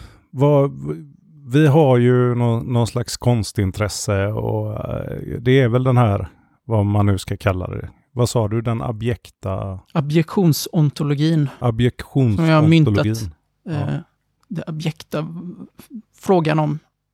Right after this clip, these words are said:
Speaker 2: abjektets vara.
Speaker 1: Ja. Men vill, ibland vill ju bara Trier, som vi diskuterade, ibland vill ju han bara fucka med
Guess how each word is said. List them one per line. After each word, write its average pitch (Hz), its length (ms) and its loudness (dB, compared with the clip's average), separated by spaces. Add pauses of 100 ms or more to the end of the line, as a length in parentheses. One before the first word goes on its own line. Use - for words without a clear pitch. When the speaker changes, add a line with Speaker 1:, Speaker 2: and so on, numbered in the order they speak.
(140)
Speaker 2:
abjektets - 640 -10
vara. 143 480 2
Speaker 1:
Ja. 110 260 -8 (880)
Men 143 160 0
vill, 170 280 2
ibland 170 540 2
vill 156 260 2
ju 117 140 4
bara 104 280 0
Trier, 95 680 -4
som 98 240 -4
vi 95 260 0
diskuterade, 110 800 -8
ibland 120 420 2
vill 110 140 4
ju 101 60 2
han 95 220 -2
bara 95 400 -6 (220)
fucka - 920 -2
med 95 420 2